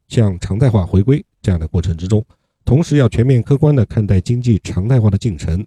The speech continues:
当前全球疫情和经济复苏仍具有不确定性，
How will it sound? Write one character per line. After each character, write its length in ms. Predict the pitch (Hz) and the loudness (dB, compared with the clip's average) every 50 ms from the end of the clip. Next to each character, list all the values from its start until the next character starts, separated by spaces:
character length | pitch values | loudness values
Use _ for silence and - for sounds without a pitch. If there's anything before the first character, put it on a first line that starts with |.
| - _ _ _ _ _ _ _ _ | -10 _ _ _ _ _ _ _ _
当 180 | - 123 139 139 | -2 0 0 2
前 200 | 117 110 110 117 | 2 2 2 2
全 180 | - 113 123 | 0 0 2
球 140 | 123 127 131 | 2 4 4
疫 80 | 127 110 | 2 2
情 180 | 95 104 95 | 2 2 2
和 120 | 95 101 - | 2 2 0
经 160 | 120 120 107 | 0 0 0
济 80 | 101 | 0
复 100 | 92 101 | 0 0
苏 140 | 98 95 98 | 2 2 2
仍 200 | 92 101 110 143 | 4 4 2 4
具 80 | 143 139 | 4 4
有 80 | 123 | 4
不 120 | 98 - - | 4 2 2
确 160 | 120 147 143 | 2 2 2
定 140 | 123 110 98 | 2 0 0
性， 160 | 101 135 123 | 0 -2 -4